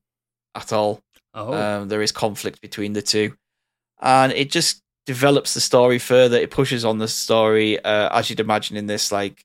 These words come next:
Speaker 1: the magisterium, people like that, they're still around. You know, they s-, they are, as I say, they are essentially just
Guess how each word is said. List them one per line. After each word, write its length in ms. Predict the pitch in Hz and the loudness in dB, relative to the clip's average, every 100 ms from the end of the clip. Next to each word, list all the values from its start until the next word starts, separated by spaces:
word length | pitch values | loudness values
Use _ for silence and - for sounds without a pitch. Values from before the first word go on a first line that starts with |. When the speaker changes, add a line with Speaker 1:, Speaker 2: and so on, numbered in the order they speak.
| _ _ _ _ _ | _ _ _ _ _
Speaker 1:
the 80 | 117 | -8
magisterium, 720 | 110 101 110 - 107 104 101 101 | -6 -4 -4 -4 -4 -4 -8 -12
people 280 | - 104 98 | -12 -10 -6
like 100 | 95 | -4
that, 140 | 90 | -2
they're 120 | 120 117 | -2 -2
still 300 | - 117 110 | -4 -4 -2
around. 640 | 104 104 104 104 98 - _ | 0 0 0 -4 -10 -14 _
You 80 | 95 | -10
know, 120 | 87 | -6
they 120 | 90 | -6
s-, 300 | 90 - - _ _ _ _ _ _ _ - | -8 -10 -12 _ _ _ _ _ _ _ -12
they 60 | 98 | -8
are, 300 | 95 98 - _ _ _ | -4 -6 -8 _ _ _
as 160 | 113 110 | -6 -2
I 40 | |
say, 220 | 110 113 104 | -2 -2 -2
they 140 | 98 | -2
are 100 | 101 | -2
essentially 440 | 95 107 104 - | -2 -4 -6 -10
just 340 | 104 80 - | -8 -6 -8